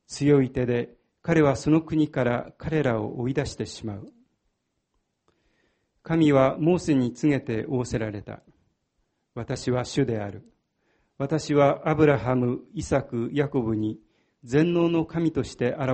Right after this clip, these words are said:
れたが、主という名では私を彼らに知らせなかった。また私はカナンの地、すなわち彼らがとどまった在住の地を彼らに与えるという契約を彼らに立てた。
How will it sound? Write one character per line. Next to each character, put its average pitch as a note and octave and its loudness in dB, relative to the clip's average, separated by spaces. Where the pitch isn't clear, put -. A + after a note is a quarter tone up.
れ B2 -2
た A#2+ -4
が、 A2 -4
主 - -6
と D#3 2
い A#2 2
う A#2+ 2
名 A#2+ 0
で A#2+ -2
は A2 -2
私 D3 -6
を C#3+ -4
彼 E3 -2
ら C3 2
に A2 -2
知 - -6
ら B2+ 0
せ C3+ -4
な A#2+ -2
か A2+ -4
っ - -12
た。 G2+ -16
ま A#2+ -4
た A#2+ 0
私 B2 -2
は B2 2
カ D3 -2
ナ D3 2
ン B2+ 0
の A2+ 0
地、 A2+ -10
す - -8
な D#3 6
わ C#3+ 2
ち C3+ -2
彼 E3 0
ら D3 2
が B2+ 0
と C#3 -2
ど C#3+ 2
ま D3 2
っ C#3+ -8
た B2 -2
在 B2+ 0
住 C#3+ -2
の C#3+ 2
地 C#3 -8
を G#2+ 0
彼 D#3+ -2
ら C#3 0
に A2 0
与 C3+ -2
え C#3 0
る C3+ -4
と C3 -4
い A2+ -2
う A2 0
契 A2+ -4
約 A#2 -4
を A#2+ -6
彼 C#3+ -4
ら A#2+ -2
に G2+ -4
立 G#2+ -14
て G2+ -18
た。 - -20